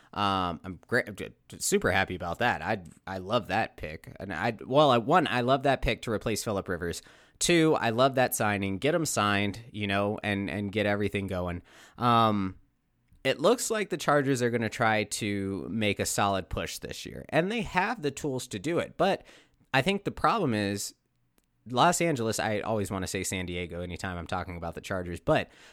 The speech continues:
the Chargers have always had the tools they needed to be a great football team. The problem has been action and finishing strong, right?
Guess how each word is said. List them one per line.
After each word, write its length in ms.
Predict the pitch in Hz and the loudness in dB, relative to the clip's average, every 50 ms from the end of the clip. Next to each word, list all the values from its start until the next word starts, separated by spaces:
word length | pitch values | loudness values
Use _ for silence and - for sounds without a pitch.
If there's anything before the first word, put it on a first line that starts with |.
| _ - | _ -8
the 80 | 135 | -4
Chargers 400 | - - 233 247 254 214 214 185 | 0 2 4 4 4 4 2 2
have 160 | - 151 113 - - - | 2 -2 -4 -4 -6 0
always 440 | - 123 131 131 127 127 117 107 - | 4 4 4 4 4 2 2 0 -2
had 400 | - - - 110 113 117 120 113 | -4 0 0 0 2 0 -2 -2
the 80 | 101 | -6
tools 640 | 95 - - - - - 110 107 113 127 135 135 131 | -8 -8 -8 -10 -8 -6 -6 -4 -2 0 0 -2 -2
they 200 | - 117 113 110 101 | 0 0 0 2 2
needed 360 | 98 95 95 101 135 147 143 | 0 0 0 2 2 0 0
to 80 | - 117 | -2 -4
be 200 | 98 110 104 98 | -2 -2 0 0
a 100 | 92 92 | -2 -2
great 400 | 90 - 95 90 90 98 - - | -4 -6 -4 -4 -4 -4 -4 -6
football 380 | - 101 104 - - 131 143 | -8 -8 -6 -4 -2 -2 -2
team. 300 | 139 - 180 190 196 202 - _ - - _ _ _ _ _ _ _ _ | 0 0 0 0 0 -2 -4 _ -20 -20 _ _ _ _ _ _ _ _
The 120 | - 127 113 | -2 -2 -2
problem 480 | - - 151 156 165 180 180 180 170 | 0 2 4 4 4 2 0 -2 -4
has 340 | 160 147 - 151 127 117 - | -4 -2 0 0 0 0 -2
been 440 | - - 117 107 104 101 101 95 90 - - | -2 0 0 2 2 0 0 -4 -6 -8 -10
action 680 | - 95 104 101 95 - - - - 95 80 - 60 - - _ - | -6 -2 0 0 0 0 -4 -6 -6 -6 -6 -8 -12 -18 -18 _ -6
and 220 | 113 104 98 92 | -4 -2 -2 -4
finishing 560 | - - - 127 123 117 104 - - 92 87 | -4 0 0 2 2 2 0 0 -4 -4 -4
strong, 420 | - - - - 98 82 - - - _ - _ _ _ - | -6 -8 -8 -6 -8 -8 -8 -12 -16 _ -20 _ _ _ -6
right? 340 | 95 92 92 107 127 127 | -2 0 2 2 2 0